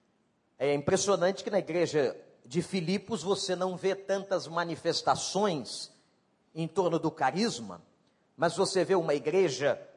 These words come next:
muito mais centrada nas questões do caráter.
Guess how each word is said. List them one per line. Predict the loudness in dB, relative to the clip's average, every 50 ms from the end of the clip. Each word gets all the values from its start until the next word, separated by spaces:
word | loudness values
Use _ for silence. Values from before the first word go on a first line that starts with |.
| _
muito | -10 -4 0 0 0 2 0 0
mais | 0 2 2 2 0
centrada | 0 2 2 2 0 -2 0 2 4 4 4 4 2
nas | 2 2 -2 -2 0
questões | 0 0 2 2 -2 0 0 0 0 0 0 -4
do | -8
caráter. | -6 -2 -2 0 2 0 0 -2 -4 -14 -14 -14